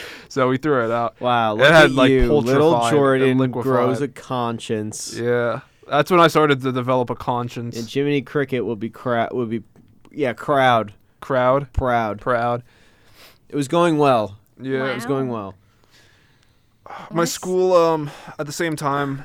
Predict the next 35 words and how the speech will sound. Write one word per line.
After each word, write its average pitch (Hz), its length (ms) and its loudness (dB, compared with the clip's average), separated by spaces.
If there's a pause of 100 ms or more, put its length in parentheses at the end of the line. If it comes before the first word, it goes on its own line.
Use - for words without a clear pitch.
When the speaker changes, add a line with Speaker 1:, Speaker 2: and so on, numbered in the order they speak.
(120)
Speaker 1:
at, 135 120 -4
like, 135 200 -6
eleventh 139 400 -2
grade, 135 320 -4
they 131 180 -2
made 135 300 -4
a 135 260 -6
gender-neutral 131 640 -6
bathroom 123 520 -8 (340)
Speaker 2:
Hmm. 110 200 -8 (120)
Speaker 1:
in 139 140 -8
the 135 60 -8
school, 143 440 -4
and 131 320 -6 (320)
it 143 100 4
had 147 140 4
a 143 60 0
lock 131 320 2
on 156 80 -2
the 151 80 -2
door, 170 280 0
and 139 180 -6
it 131 40 -6
was 131 160 -8
the 135 60 -10
cleanest 127 360 -10
bathroom 127 480 -4
in 127 140 -10
the 120 80 -8
place 127 380 -6
because, 117 260 -14
like, 117 260 -12
every 120 240 -12
single 123 220 -10
day, 120 280 -8